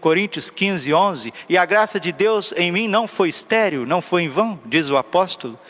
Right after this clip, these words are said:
Primeira Coríntios quinze, onze, maravilhoso apóstolo Paulo. Terá a força para dizer que sem a confissão regular, a comunhão sacramental pode perder o seu sentido? Olha aí, o padre sempre bate nessa tecla a vida inteira,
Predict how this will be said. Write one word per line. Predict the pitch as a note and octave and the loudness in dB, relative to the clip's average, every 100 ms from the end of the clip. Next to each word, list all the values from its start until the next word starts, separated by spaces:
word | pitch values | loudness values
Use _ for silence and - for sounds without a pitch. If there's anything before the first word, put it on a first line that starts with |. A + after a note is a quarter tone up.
| - - | -20 -20
Primeira | - C#3 G3+ G3+ | -10 -2 0 2
Coríntios | F3 F#3+ G#3 - | 0 0 -2 -6
quinze, | - G3 C3 | -4 -4 -2
onze, | D3+ F#3 C3 | 0 0 -2
maravilhoso | B2+ D#3 E3 B2+ E3+ G#3 D#3 | 0 0 0 0 2 2 0
apóstolo | - C#3+ C3 - - | 2 0 0 -6 -2
Paulo. | C#3 D3 C3+ - - - - - _ | -2 -2 -6 -16 -20 -20 -20 -20 _
Terá | F3+ G3+ | 2 4
a | A3 | 4
força | - G#3+ G#3+ F#3+ | 4 2 2 -2
para | - F#3 | 0 0
dizer | D#3+ D3+ C3 F#3+ G3+ C#3+ - - - - _ _ _ _ | 0 -2 -2 0 0 -4 -8 -20 -20 -20 _ _ _ _
que | - | -2
sem | - G#3+ G#3+ | 0 2 2
a | |
confissão | - F#3+ - - F#3+ | 0 -2 -2 0 2
regular, | F3 E3+ D3+ E3 F#3+ - | 2 2 2 4 4 2
a | D#3+ | -2
comunhão | - F3 F3+ G3 | -2 -2 0 -2
sacramental | - - E3+ E3 D3 - G3 | -2 -2 -2 -2 -2 2 2
pode | G3 F3+ E3+ | 2 2 0
perder | - D3+ D#3 G3 | 0 0 2 0
o | |
seu | - D3 | -2 -4
sentido? | - B2+ - A#3+ F#3 | -4 -6 -4 -6 -2
Olha | D#3 G#3 | 0 2
aí, | G#3+ A#3+ | 0 -4
o | - - - - - _ - | -12 -20 -20 -20 -20 _ 0
padre | D3 E3 | 0 2
sempre | - G#3 G3+ | 0 -2 -4
bate | C#3+ F3 G#3 - C3 - - - - | 0 2 0 -4 -12 -14 -20 -10 -4
nessa | F3 E3+ | -2 0
tecla | - F#3 G3+ E3+ | 0 0 0 -2
a | |
vida | C#3+ G3+ | -2 -4
inteira, | D#3+ B2 F#3+ F3+ A#2+ | -6 -2 -2 -2 -8